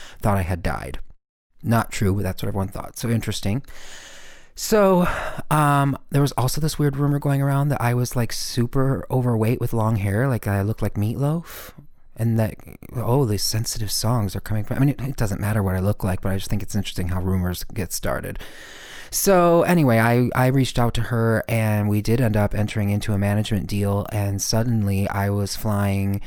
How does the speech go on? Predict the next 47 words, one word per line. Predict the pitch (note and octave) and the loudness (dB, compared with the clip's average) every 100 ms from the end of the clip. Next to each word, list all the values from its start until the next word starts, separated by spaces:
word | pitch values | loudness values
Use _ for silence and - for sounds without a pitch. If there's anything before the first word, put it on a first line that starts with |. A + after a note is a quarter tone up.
| - - | -10 -12
to | - A2+ G#2 | -2 0 2
New | G2+ G#2 | 2 2
York | G#2 G2+ G2+ - | 4 4 2 0
and | G#2 | -2
Los | F#2+ - | -2 0
Angeles | G#2+ A2 G#2 G2 F2+ | 2 2 0 0 -2
and | G2 | -2
having | F#2+ F#2+ G2 | -2 -2 0
meetings | A2+ G#2 G2 | 2 2 0
with | F#2+ | -2
all | F#2 | -2
these | G2 | -2
record | A2+ A#2+ G#2 | -2 0 -2
companies. | - E2+ F#2+ F#2 G#2+ - - - - - - | -2 -4 -4 -6 -8 -8 -10 -10 -14 -10 0
I | B2 | 2
was | B2 | 2
already | C3 C3+ D#3+ | 2 2 2
planning | - C3+ B2+ | 2 2 2
to | A#2 G2+ | 0 2
move | F#2+ | 2
to | - | 0
New | F#2+ | 0
York | F#2 G2+ F2+ | 2 2 0
in | F#2 F2+ | -2 -2
June | G2 G#2+ E2+ E2+ | 2 2 0 -4
of | - | -4
two | - | -4
thousand | - F2+ F#2 - | -2 -2 -4 -4
two. | G#2+ | -4
This | G2 G2 | -2 0
all | G#2 | 0
happened | F2+ G2 F#2+ F#2 | 0 -2 0 -2
in | F2+ | -2
the | F2+ | -4
spring, | - G#2+ F#2+ | -2 0 0
like, | F2+ - | 0 -2
April | G2+ - - - - | -6 -4 -6 -6 -8
of | A#2+ | -8
two | - | -6
thousand | G2 F#2 F2+ G2 | -2 -2 -4 -6
two. | G#2 G2 - - - - | -6 -6 -8 -14 -16 -10
So | - | -4
suddenly | A#2+ A#2+ D#3 C#3 | 0 2 4 4
I | A#2 | 4
have | A#2 | 2
this | A#2 - | 0 0
manager | D3 G3 G3 C3 A2+ A2 G#2+ A2 | 2 4 2 2 2 4 2 0